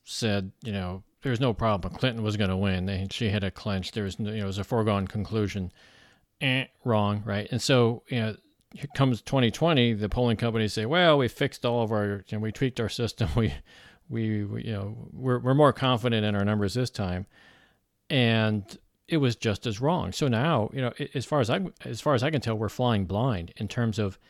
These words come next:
getting a good pulse on the people, because, uh, I guess at some point politicians were over-reliant upon polling, at least insofar as their campaigns were concerned, and, uh, they're probably using it to keep up with what,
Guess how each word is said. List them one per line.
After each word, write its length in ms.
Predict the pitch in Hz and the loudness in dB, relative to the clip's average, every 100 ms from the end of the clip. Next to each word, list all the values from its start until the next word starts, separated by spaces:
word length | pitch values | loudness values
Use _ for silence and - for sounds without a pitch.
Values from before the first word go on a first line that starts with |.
| _ _ _ - | _ _ _ -2
getting 220 | 131 123 | 2 2
a 40 | |
good 300 | 107 131 104 | 2 2 0
pulse 600 | - - 143 107 - - - _ _ | -4 -2 0 0 -4 -12 -16 _ _
on 520 | - 120 113 110 110 120 - | -6 -2 0 0 -2 -6 -10
the 100 | 120 | -10
people, 640 | - 147 180 98 87 92 - _ _ _ | -4 -4 0 0 0 -4 -14 _ _ _
because, 640 | 123 110 117 110 101 - - _ | -2 2 4 4 0 -10 -16 _
uh, 280 | 117 107 101 - | -10 -8 -8 -8
I 120 | 131 | -8
guess 460 | 104 120 151 - - | -2 0 0 -2 -10
at 160 | 131 107 | -10 -8
some 220 | - 110 | -4 -4
point 260 | - 123 113 | -2 -4 -4
politicians 640 | 107 101 - 117 135 98 | -4 -4 -4 -6 -4 -4
were 280 | 110 107 - | -2 -4 -4
over-reliant 840 | - 117 123 113 107 98 120 107 - | 0 2 2 0 0 0 0 -2 -4
upon 640 | 101 - 113 104 104 95 _ _ _ _ _ - | -8 -4 -2 0 -2 -4 _ _ _ _ _ -6
polling, 460 | - 117 135 156 147 | 0 2 2 -2 -6
at 120 | 110 | -6
least 280 | 110 123 - | -2 -2 0
insofar 480 | 113 - 107 113 107 | -4 -2 -4 0 0
as 100 | 101 | 0
their 100 | 107 | -4
campaigns 640 | - 120 104 - 110 127 | -4 -4 -4 -2 -2 -2
were 140 | 127 120 | -4 -4
concerned, 480 | 120 - 131 147 | -6 -4 -2 -2
and, 220 | 104 101 - | 0 -2 -4
uh, 80 | 101 98 | -10 -10
they're 100 | 104 | -12
probably 540 | 98 - 107 107 107 107 | -8 -4 -2 -2 -4 -2
using 320 | 107 104 113 | -2 -2 -4
it 120 | 104 | -4
to 80 | 98 | -6
keep 260 | - 120 - | -6 -6 -4
up 180 | 110 - | -6 -4
with 300 | 110 101 117 | -6 -6 -6
what, 200 | 113 | -6